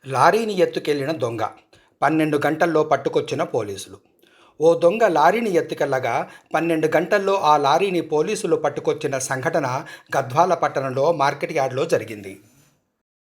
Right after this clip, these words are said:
దిశలో నేడే క్యాబినెట్ విస్తరణ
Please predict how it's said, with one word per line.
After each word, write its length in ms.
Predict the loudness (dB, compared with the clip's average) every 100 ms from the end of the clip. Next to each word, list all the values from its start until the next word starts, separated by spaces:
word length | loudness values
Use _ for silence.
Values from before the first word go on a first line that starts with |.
| _ _ _ _ _
దిశలో 540 | -10 0 2 2 -2 -10 _ _ _ _
నేడే 360 | -2 0 2 2
క్యాబినెట్ 500 | 2 0 0 -2 -2
విస్తరణ 520 | -4 -4 -4 -4 -6